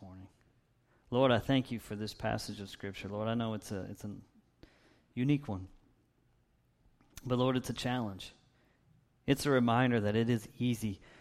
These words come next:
to be moving along thinking we're going in the right direction, everything is okay, and we're missing some signs. Lord, I think there may be some in this room that are in that capacity. It's, it's such a, a trap to have a dead, empty religion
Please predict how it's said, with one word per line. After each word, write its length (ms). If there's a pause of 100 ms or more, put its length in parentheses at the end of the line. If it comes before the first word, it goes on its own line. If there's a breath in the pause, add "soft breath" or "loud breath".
(220 loud breath)
to 80
be 80
moving 340
along 280
thinking 340
we're 80
going 380
in 100
the 60
right 220
direction, 440
everything 460
is 120
okay, 280
and 100
we're 80
missing 360
some 200
signs. 560 (760 soft breath)
Lord, 180
I 80
think 220
there 120
may 160
be 100
some 280
in 100
this 200
room 160
that 180
are 240
in 120
that 180
capacity. 600
It's, 160
it's 180
such 260
a, 120 (260 loud breath)
a 60
trap 560 (1600)
to 80
have 180
a 80
dead, 580
empty 480
religion 600